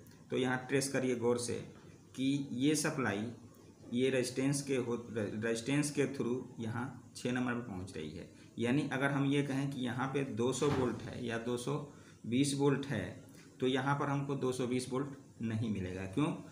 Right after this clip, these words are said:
कि जितना प्रतिरोध है उससे voltage घट जाएगा। और देख रहे हैं कि यहाँ पर हमने ए लिखा हुआ है, यानी ये सप्लाई हमको आर्मेचर से, मोटर के आर्मेचर से जोड़ देनी होती है। तो इस सप्लाई को हम मोटर के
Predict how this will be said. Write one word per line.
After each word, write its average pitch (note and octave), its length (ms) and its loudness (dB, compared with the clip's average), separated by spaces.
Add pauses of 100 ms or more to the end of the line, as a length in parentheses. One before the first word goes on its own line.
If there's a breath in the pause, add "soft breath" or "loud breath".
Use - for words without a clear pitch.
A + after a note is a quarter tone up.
(140 loud breath)
कि A#2+ 80 -2
जितना C3+ 380 2
प्रतिरोध C3 540 2
है C3+ 220 -4 (240)
उससे A#2+ 280 0
voltage A2+ 440 0 (220)
घट G#2+ 300 -8
जाएगा। D#2+ 380 -10 (300 loud breath)
और C3+ 160 2
देख D3+ 180 8
रहे D3 120 4
हैं D#3 160 -2
कि C3 80 -6
यहाँ C3 260 2
पर C#3+ 140 0
हमने C#3 340 0 (540)
ए F3+ 140 12
लिखा D#3 320 6
हुआ G#2 260 -6
है, - 140 -12 (420)
यानी D3+ 340 4 (440)
ये D3+ 160 4
सप्लाई C#3+ 420 2
हमको D3 320 0 (400 loud breath)
आर्मेचर C3+ 480 4
से, - 180 -2
मोटर B2 360 2
के E3 220 0
आर्मेचर B2+ 460 2
से C3 200 -4
जोड़ A#2+ 220 4
देनी G#2+ 280 2
होती G2 260 -6
है। C#3+ 100 -4 (320 loud breath)
तो A#2+ 80 -2
इस C#3 220 0
सप्लाई B2 340 2
को B2 140 -4
हम A#2+ 220 -4 (340)
मोटर B2 380 2
के C3+ 200 -2